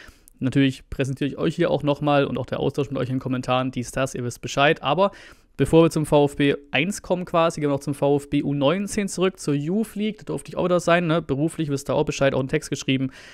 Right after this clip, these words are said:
Wer den Spielfilm da nochmal nachlesen möchte, oder haben eh die meisten mitbekommen, aber die liefern richtig ab. Vier zu eins gegen Atalanta Bergamo gewonnen. Es war zur Halbzeit quasi schon durch, es war zur fünfundzwanzigsten Minute quasi schon durch, als der Keeper von Atalanta einen weggeräumt hat.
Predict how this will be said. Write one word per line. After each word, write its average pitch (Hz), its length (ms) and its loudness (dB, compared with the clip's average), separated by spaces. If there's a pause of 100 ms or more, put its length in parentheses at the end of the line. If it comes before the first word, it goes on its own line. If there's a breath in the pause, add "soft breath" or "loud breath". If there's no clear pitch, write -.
(160 loud breath)
Wer 131 100 2
den 131 60 0
Spielfilm 151 340 0
da 139 140 0
nochmal 143 200 0
nachlesen 139 540 0
möchte, 143 560 4
oder 113 220 -2 (340)
haben 120 140 -4
eh 135 80 0
die 143 80 2
meisten 131 260 0
mitbekommen, 139 360 -2
aber 127 100 -2
die 131 100 0
liefern 151 360 -2
richtig 139 380 -6
ab. - 220 -4
Vier - 400 2
zu - 220 -4
eins 165 340 -2
gegen 147 160 -4
Atalanta 147 380 -2
Bergamo 156 480 -2
gewonnen. 160 340 2 (520 loud breath)
Es - 120 -4
war 135 100 4
zur 135 140 2
Halbzeit 151 220 2
quasi 147 200 2
schon 147 180 -4
durch, 156 220 0
es - 80 -10
war - 120 4
zur 143 120 0
fünfundzwanzigsten 156 560 -2
Minute 180 180 2
quasi 151 240 2
schon 147 140 -2
durch, 147 260 2
als 135 120 -2
der 135 80 0
Keeper 151 280 0
von 151 120 2
Atalanta 143 380 4
einen 139 200 4
weggeräumt 143 500 4
hat. 139 200 2